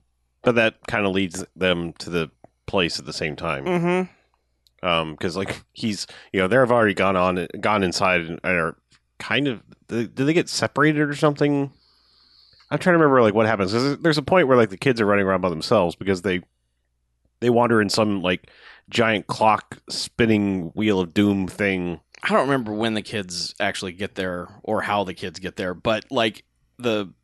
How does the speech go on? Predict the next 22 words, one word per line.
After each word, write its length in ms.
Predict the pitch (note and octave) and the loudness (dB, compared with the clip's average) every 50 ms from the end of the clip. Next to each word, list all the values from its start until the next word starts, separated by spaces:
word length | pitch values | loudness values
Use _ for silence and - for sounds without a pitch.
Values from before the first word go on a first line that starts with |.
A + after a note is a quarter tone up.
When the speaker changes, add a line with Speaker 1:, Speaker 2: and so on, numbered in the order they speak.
| _ _ - | _ _ -20
Speaker 2:
three 460 | - - C#3 C#3 C#3+ C#3 C3 A#2+ - - | -10 -4 -2 0 2 2 0 -2 -2 -4
now 320 | A#2 A#2 A2 A2 A2 E2+ | -4 -2 0 0 0 0
adult 340 | A2 A2 - A#2+ B2 - - | -2 -2 0 -2 -2 -2 -4
characters 480 | - - G#2+ G2 - - A2 G2 F2 - | -6 -4 -4 -4 -4 -6 -8 -8 -6 -6
have 140 | B2 A2 F#2+ | -6 -6 -4
gotten 340 | G2+ G#2 F#2+ - F#2+ G2+ F2+ | -2 -2 -2 -4 -6 -10 -12
captured 560 | - - - A#2 G#2 - - A#2+ G2+ G2 F2 | -14 -8 -6 -4 -4 -4 -6 -6 -6 -6 -4
after 320 | D2 D2+ F2+ - - A2 F#2+ | -4 -4 -4 -4 -6 -8 -6
doing, 280 | F2 A2+ G#2+ G2+ F#2+ G2 | -4 -2 -2 -2 -2 -4
like, 260 | F#2+ G2 F#2+ - - - _ _ _ _ _ | -6 -6 -6 -10 -18 -20 _ _ _ _ _
this 180 | - F3+ - - | -2 -2 -2 0
ridiculous 680 | E3 D#3 - G3+ G3 - C#3 C3+ C3 - - - - - _ _ _ _ _ _ _ _ | -4 -2 0 -2 0 2 2 2 2 2 0 -2 -4 -8 _ _ _ _ _ _ _ _
fight 500 | _ - - - G3+ E3 C#3 B2 A#2 - _ | _ -20 -4 0 2 2 2 2 0 -2 _
of, 260 | B2 B2 A#2+ A#2 G#2+ A#2+ | 0 0 0 0 -2 -2
like, 440 | A#2 A#2 A#2 A2 G#2 - - - _ _ _ _ _ _ _ _ _ _ _ _ _ _ _ _ _ - | 0 0 0 0 -2 -4 -12 -20 _ _ _ _ _ _ _ _ _ _ _ _ _ _ _ _ _ -2
at 140 | C3 C#3 A#2 | -2 0 0
one 220 | C#3+ D#3+ E3+ F3 | 2 2 2 2
point, 380 | - - E3+ D#3 D3 C#3+ C3+ - _ _ _ _ _ _ _ _ _ _ _ _ | 2 2 2 2 2 2 0 -4 _ _ _ _ _ _ _ _ _ _ _ _
Jessica 280 | D3+ D3 D#3 D#3 - F3 | -2 0 0 0 0 0
Alba 560 | C3+ G2+ C#3 C#3+ C#3 C3+ C3+ C3 C3 B2 - - - _ | 2 4 4 4 4 4 4 4 4 2 0 -2 -4 _
is 500 | C#3 C3 B2+ B2 A#2 A2 G#2+ - - - - | 2 2 2 2 2 0 -2 -4 -4 -4 -4
swinging 800 | - - - - - C3 B2+ C3+ C#3 C#3 C3 B2+ B2+ B2 B2 A2+ | -2 -2 -2 -2 -2 -2 -2 -2 0 0 0 0 -2 -2 -4 -6